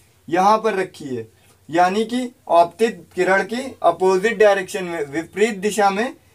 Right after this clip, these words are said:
ये रखी है वस्तु। तो हम लोग साइन कैसा लेंगे, नेगेटिव साइन लेंगे, ठीक है, ऋणात्मक साइन। आगे बढ़ेंगे, देखिए ये सारी चीज़ें लिख ली हम लोगों ने।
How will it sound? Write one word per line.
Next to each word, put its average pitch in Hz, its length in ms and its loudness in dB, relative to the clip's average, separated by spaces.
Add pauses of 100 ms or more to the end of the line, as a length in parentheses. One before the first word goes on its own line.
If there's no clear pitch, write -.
(180)
ये 196 160 4
रखी 214 280 0
है 220 80 6
वस्तु। 202 360 0
तो 185 120 -2
हम 190 160 2
लोग 247 220 -2 (600)
साइन 196 300 2
कैसा 220 280 4
लेंगे, 180 300 0
नेगेटिव 185 480 0
साइन 208 240 2
लेंगे, 160 260 -2
ठीक 208 220 -4
है, 254 140 2
ऋणात्मक 180 580 2
साइन। 143 300 -6 (100)
आगे 170 280 4
बढ़ेंगे, 220 340 0
देखिए 220 340 0 (1400)
ये 190 160 2
सारी 208 320 4
चीज़ें 214 320 -2
लिख 226 160 -4
ली 233 140 -2
हम 233 140 -2
लोगों 240 180 -2
ने। 262 120 -6